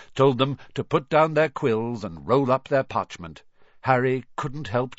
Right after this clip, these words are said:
cheering with the rest. "That was far easier than I thought it would be,"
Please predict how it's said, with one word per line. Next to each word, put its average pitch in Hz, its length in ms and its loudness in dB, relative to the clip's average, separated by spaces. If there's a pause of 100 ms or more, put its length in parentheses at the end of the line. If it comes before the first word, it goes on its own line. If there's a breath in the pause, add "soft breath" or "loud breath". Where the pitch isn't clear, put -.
cheering 85 600 -2
with 90 180 -10
the 107 80 -8
rest. - 460 -10 (1400 soft breath)
"That 294 180 6
was 190 140 -4
far 233 320 4
easier 156 300 -2
than 135 100 -4
I 135 120 0
thought - 260 -4
it 127 120 -14
would 98 160 -8
be," 160 200 -6